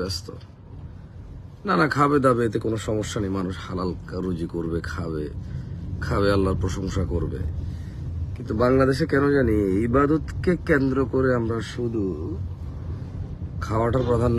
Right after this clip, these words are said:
বেশি দিয়ে দিচ্ছি সাধারণ মানুষ আমরা। মানে রমাদান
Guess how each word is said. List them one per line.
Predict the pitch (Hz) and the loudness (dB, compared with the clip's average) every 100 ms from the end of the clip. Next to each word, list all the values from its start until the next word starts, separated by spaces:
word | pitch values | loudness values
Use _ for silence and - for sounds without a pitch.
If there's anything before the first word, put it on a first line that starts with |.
| 104 | 2
বেশি | 107 127 | 0 0
দিয়ে | 107 101 | 2 2
দিচ্ছি | 92 - 110 - | 0 -2 -6 -4
সাধারণ | 101 95 101 92 95 | -2 0 0 0 -2
মানুষ | 90 85 85 | -2 -4 -6
আমরা। | 76 71 - - - - - - - - - - - - - - - - - - - - - - 123 | -6 -6 -8 -12 -12 -12 -12 -12 -12 -12 -12 -10 -10 -10 -10 -10 -12 -12 -14 -12 -12 -12 -12 -8 -2
মানে | 117 127 123 113 - 113 120 | 2 4 2 0 -4 0 2
রমাদান | 131 135 143 | 4 6 6